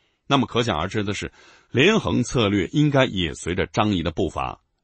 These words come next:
人走茶凉了。而公孙衍、惠施这两位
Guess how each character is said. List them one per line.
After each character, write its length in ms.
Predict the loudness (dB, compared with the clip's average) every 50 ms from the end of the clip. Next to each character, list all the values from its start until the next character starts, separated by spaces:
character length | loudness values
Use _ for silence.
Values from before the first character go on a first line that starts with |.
| _ _
人 280 | -6 -4 -2 -2 -2
走 200 | -2 -4 -8 -10 _ -12
茶 200 | -8 -6 -6 -6
凉 240 | -6 -8 -10 -10 -12 -14
了。 100 | -16 _ _ _ _ _ _ _ _ _ _
而 340 | -4 -2 -2 0 0 -2 -2
公 200 | 0 -2 -2 0
孙 160 | 2 0 0
衍、 240 | 0 0 -4 -6 -10
惠 240 | _ _ -4 -2 -2
施 220 | -2 0 -2 -2 0
这 140 | 0 0
两 240 | 0 0 0 -2 -2
位 120 | -4 -4